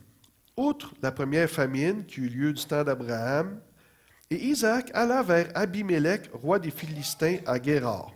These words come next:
L'Éternel lui apparut et dit, « Ne descends pas en Égypte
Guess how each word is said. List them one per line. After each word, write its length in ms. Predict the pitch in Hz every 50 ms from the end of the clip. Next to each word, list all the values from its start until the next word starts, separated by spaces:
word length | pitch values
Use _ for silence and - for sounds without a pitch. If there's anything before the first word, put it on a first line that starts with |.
| - _ _ - _ _ _ _ _ _ _ - _ -
L'Éternel 480 | 117 120 120 127 123 120 123 139 139
lui 140 | 131 131 139
apparut 520 | 139 135 139 151 143 139 147 208 226 - -
et 140 | 131 139 135
dit, « 380 | 123 120 131 156 185 185 175 -
Ne 160 | 110 107 117
descends 380 | 120 143 165 160 - 190 170 165
pas 260 | 165 240 254 240 - -
en 180 | 143 165 175 170
Égypte 680 | 165 151 139 - 165 196 156 - - - - - -